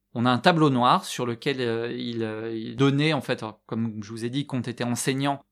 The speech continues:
et donc il donnait des cours de mathématiques, et il en donnait aussi de manière privée, c'est-à-dire qu'il venait, il faisait venir des élèves à son domicile et il leur faisait des leçons de mathématiques.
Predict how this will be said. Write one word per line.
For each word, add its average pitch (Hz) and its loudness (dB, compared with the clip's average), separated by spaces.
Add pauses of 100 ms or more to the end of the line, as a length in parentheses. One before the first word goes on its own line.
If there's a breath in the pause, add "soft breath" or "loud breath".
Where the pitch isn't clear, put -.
(160)
et 117 -4
donc 139 2
il 123 -6
donnait 120 0
des 113 -2
cours 160 0
de 131 0
mathématiques, 120 -4 (180)
et 123 -4
il 113 2
en 123 4
donnait 135 4
aussi 180 0
de 160 -2
manière 139 -2
privée, 127 -2
c'est-à-dire 123 -8
qu'il 113 -10
venait, 127 -4
il 107 -10
faisait 113 -4
venir 131 -2
des 117 -2
élèves 123 0
à 113 0
son 120 -4
domicile 110 -2
et 127 2
il 110 -4
leur 107 -12
faisait 117 -6
des 131 -6
leçons 110 -4
de 135 -2
mathématiques. 120 -6